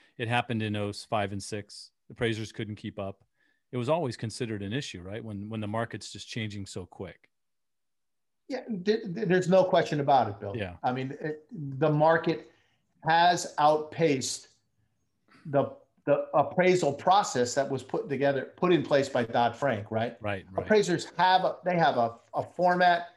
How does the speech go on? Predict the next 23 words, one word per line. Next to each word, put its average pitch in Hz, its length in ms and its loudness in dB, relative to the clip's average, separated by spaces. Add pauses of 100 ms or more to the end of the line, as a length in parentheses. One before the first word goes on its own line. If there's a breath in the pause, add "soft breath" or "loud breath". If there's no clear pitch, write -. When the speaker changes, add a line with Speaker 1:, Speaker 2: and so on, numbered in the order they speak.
(280 soft breath)
Speaker 2:
They 139 140 0
have, 131 320 2 (260)
they 180 160 -4
have 175 280 -2
to 156 80 0
do 151 260 4
it 135 40 2
a 135 60 2
certain 139 380 -4
way. 107 320 -4 (220)
Speaker 1:
Yeah. 135 180 -2
Speaker 2:
And 120 180 -4 (600 soft breath)
they 151 140 2
can't 170 360 -2
go 143 180 4
against 143 400 0
that - 280 2
because 131 380 -4
their 170 280 4
work 147 260 2
is 113 100 -6
being 143 220 -2
scrutinized 147 760 -2